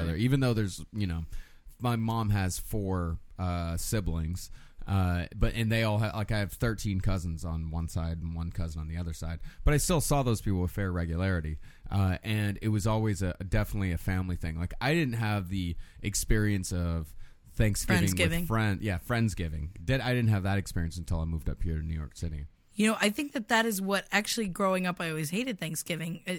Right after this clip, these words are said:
Speaker 2: al-, also on top of that, because, like, I'm uncomfortable in showing emotion in front of my family.
Speaker 1: Yeah.
Speaker 2: I, I, we live in a
Speaker 1: So
Speaker 2: very,
Speaker 1: am I.
Speaker 2: I can't, even, like, the anger that I show when I'm not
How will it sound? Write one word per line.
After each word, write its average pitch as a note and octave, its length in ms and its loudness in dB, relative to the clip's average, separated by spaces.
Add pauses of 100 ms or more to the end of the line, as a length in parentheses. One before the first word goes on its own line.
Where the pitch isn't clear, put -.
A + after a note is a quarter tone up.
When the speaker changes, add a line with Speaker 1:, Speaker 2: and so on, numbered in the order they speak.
(100)
Speaker 2:
al-, F#3 180 -2
also C#4+ 300 2
on A3 80 2
top G#3 160 4
of F#3+ 60 -4
that, F#3 140 0
because, F3+ 280 0
like, F3 180 -2
I'm G3 320 2
uncomfortable E3 960 -2 (460)
in F3+ 100 4
showing F3 420 2
emotion D#3+ 480 -2
in D#3 140 -2
front E3 220 -4
of D3+ 100 -6
my D3+ 180 -4
family. E3+ 540 -4 (180)
Speaker 1:
Yeah. F#2 180 -4 (100)
Speaker 2:
I, F3 260 2
I, E3 40 0
we F3 260 0
live F3 240 2
in E3+ 80 0
a E3 60 -2
Speaker 1:
So E3 80 4
Speaker 2:
very, C3 120 6
Speaker 1:
am G2+ 100 2
I. F2+ 340 -4 (100)
Speaker 2:
I F3 160 4
can't, - 640 -2 (440)
even, A3 300 8
like, F#3+ 160 6
the F#3 160 2
anger F#3+ 600 2
that F#3 260 2
I E3+ 100 4
show F3+ 500 2
when E3+ 220 0
I'm E3 160 2
not E3 280 -2